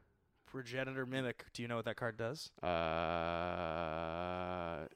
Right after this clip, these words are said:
Speaker 1: Use
Speaker 2: yes.
Speaker 1: your feelings. What?
Speaker 2: It, like, comes into play and eats a thing and becomes, no.
Speaker 1: I think it's, like, a Simic card, maybe. It's, like, blue, green, five, possibly? There you go.
Speaker 2: Oh,
Speaker 1: Yeah.
Speaker 2: return. Yeah,
Speaker 1: Yeah,
Speaker 2: yeah,
Speaker 1: it's
Speaker 2: yeah.
Speaker 1: mythic, I think. It's pretty bad.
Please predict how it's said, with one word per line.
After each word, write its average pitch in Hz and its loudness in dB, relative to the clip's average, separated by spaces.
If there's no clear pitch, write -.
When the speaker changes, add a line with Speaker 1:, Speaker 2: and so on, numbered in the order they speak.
Speaker 1:
Use 92 -8
Speaker 2:
yes. 85 0
Speaker 1:
your - -6
feelings. - -6
What? - -6
Speaker 2:
It, - -2
like, 80 -4
comes - -2
into 95 -2
play 87 0
and 78 -4
eats - -8
a 98 -2
thing 110 0
and 113 -4
becomes, 123 -6
no. 90 0
Speaker 1:
I 156 -4
think 226 4
it's, 277 2
like, 254 6
a - 4
Simic 185 6
card, 220 4
maybe. 220 6
It's, - -2
like, 131 -4
blue, 160 2
green, 160 2
five, 202 -2
possibly? 202 -2
There 147 12
you 110 2
go. 113 8
Speaker 2:
Oh, - 4
Speaker 1:
Yeah. 135 6
Speaker 2:
return. - -
Yeah, 131 10
Speaker 1:
Yeah, 95 4
Speaker 2:
yeah, 113 4
Speaker 1:
it's 90 2
Speaker 2:
yeah. 95 -2
Speaker 1:
mythic, 120 0
I 120 0
think. 117 -2
It's 117 -4
pretty 95 -8
bad. - -14